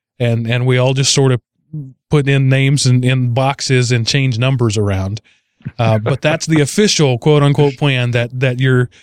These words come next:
following. But then you have to have your real plan that's actually going to achieve some, uh, some work. So, like, for example, at, at the, the thing that's on at my school right now,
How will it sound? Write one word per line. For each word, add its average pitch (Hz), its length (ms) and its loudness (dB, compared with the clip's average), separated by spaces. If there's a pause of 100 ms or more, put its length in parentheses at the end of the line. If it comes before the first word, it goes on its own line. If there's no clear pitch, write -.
(120)
following. 131 480 -2
But 127 160 -2
then 196 120 4
you 202 100 4
have 165 160 2
to 143 60 2
have 139 120 2
your 117 140 0
real 147 260 4
plan 104 400 -4 (460)
that's 131 160 -2
actually 135 360 -2
going 120 260 0
to 113 140 2
achieve 110 540 -2 (120)
some, 107 520 -2
uh, 101 340 -2 (280)
some 117 220 -2
work. 107 260 -2
So, 143 100 0
like, 143 220 -2 (280)
for 165 100 0
example, 156 360 2
at, 135 100 -2
at 127 280 0
the, 143 400 -2 (100)
the 135 140 -6
thing 196 240 2
that's 175 160 2
on 151 260 0
at 135 140 0
my 147 160 2
school 147 260 2
right 131 180 2
now, 104 320 -2